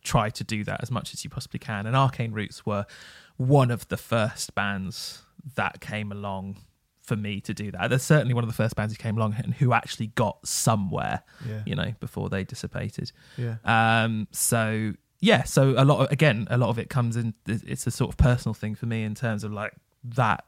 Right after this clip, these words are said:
Speaker 1: meant a lot to me.
Speaker 2: Mm.
Speaker 1: Um, and Blood and Chemistry was around the time that that was happening. Melancholia Hymns is debatably a better record.
Speaker 2: I, uh, y-, yeah, I mean, it feels, obviously I don't have the emotional connection to it, so,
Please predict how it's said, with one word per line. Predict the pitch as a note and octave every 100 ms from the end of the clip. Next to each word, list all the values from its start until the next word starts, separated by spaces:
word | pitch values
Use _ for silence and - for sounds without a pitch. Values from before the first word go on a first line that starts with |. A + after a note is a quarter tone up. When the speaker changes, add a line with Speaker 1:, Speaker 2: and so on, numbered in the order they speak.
| _
Speaker 1:
meant | C3+ A#2 A2 F3+
a | A#2+
lot | A#2 - -
to | B2 A2
me. | E2+ G#2+ A2 A2 G#2 - - -
Speaker 2:
Mm. | A2+ A2+ A2+ A2
Speaker 1:
Um, | A2 G#2+ - - _ _ -
and | A#2
Blood | A2 A2
and | G#2+
Chemistry | A2 G2 G#2 G#2
was | G2+
around | G2+ G#2+ G2+
the |
time | - G#2+ G2+
that | G2+
that | -
was |
happening. | - A#2 - G2
Melancholia | C#3+ F3 D#3+ C3+ A2
Hymns | B2 A#2 A2+ - - - - _
is | C3
debatably | - - C3 B2+ - F#2+ G2
a | A2
better | G#2+ -
record. | A2+ A#2+ G2+ - - _ _ _ _ - _ _ _ _ _
Speaker 2:
I, | D3+ D3
uh, | C3+ C3
y-, | D#3+ E3
yeah, | D#3+ D3 A#2+
I |
mean, | C#3
it | C3+
feels, | - C#3 B2+ B2
obviously | B2+ A#2 B2+
I |
don't | A2+ G#2
have | A#2 A2
the | G#2 G#2+
emotional | G2 A#2 A#2 A#2
connection | - A#2+ - - G#2
to | A#2
it, | F#2+ -
so, | - G2 G2